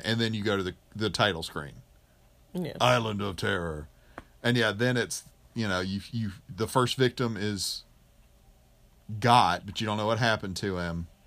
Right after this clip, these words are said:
Speaker 1: And the constable,
Speaker 2: Yeah.
Speaker 1: the constable's approached by the guy's wife saying he's not home,
Speaker 2: Yeah.
Speaker 1: and finds him, gets the doctor, and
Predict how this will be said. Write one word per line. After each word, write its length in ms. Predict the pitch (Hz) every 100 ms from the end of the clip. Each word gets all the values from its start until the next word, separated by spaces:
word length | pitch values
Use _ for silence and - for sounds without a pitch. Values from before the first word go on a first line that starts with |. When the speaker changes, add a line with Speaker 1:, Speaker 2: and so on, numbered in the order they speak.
| _ - - - -
Speaker 1:
And 120 | 104
the 60 | 101
constable, 840 | - 120 117 - 101 110 104 -
Speaker 2:
Yeah. 140 | 175
Speaker 1:
the 40 | 165
constable's 380 | 147 127 123 110
approached 340 | 98 113 98
by 180 | - 95
the 60 | 92
guy's 260 | 98 90
wife 280 | 95 98 95
saying 220 | - 92
he's 160 | 85 85
not 160 | 90 -
home, 480 | 101 92 78 78 - - -
Speaker 2:
Yeah. 200 | - 180 -
Speaker 1:
and 160 | 107 104
finds 360 | 117 113 104
him, 100 | 98
gets 180 | 92 90
the 100 | 95
doctor, 540 | 87 87 82 90 87 85
and 220 | 78